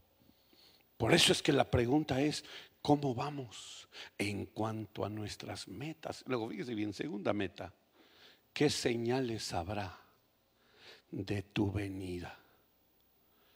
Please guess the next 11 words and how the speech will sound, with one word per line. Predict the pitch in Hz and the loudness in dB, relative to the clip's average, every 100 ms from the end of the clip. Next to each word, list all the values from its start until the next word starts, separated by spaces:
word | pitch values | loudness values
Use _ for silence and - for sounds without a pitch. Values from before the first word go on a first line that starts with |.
| _ _ _ | _ _ _
¿Qué | - 131 156 170 165 _ _ _ _ _ - - | 0 2 2 -2 -12 _ _ _ _ _ -20 -12
señales | - - - 107 107 107 123 135 120 110 | -4 -2 0 -2 -2 -2 -2 -2 -2 -4
habrá | 101 87 98 95 85 - _ _ _ _ _ _ _ _ _ | -6 -6 -6 -6 -8 -14 _ _ _ _ _ _ _ _ _
de | - - | -10 -8
tu | - 98 | -4 -6
venida? | 82 92 85 76 82 - _ _ _ _ _ _ _ | -4 -6 -8 -10 -14 -18 _ _ _ _ _ _ _
Fíjese | - 135 117 | -2 0 2
bien, | 104 117 - _ _ _ _ _ _ | 0 -2 -6 _ _ _ _ _ _
a | 107 | -8
los | 104 104 | -6 -6
discípulos | 110 - 214 - 107 92 90 - - | -6 -6 -8 -8 -8 -8 -12 -18 -20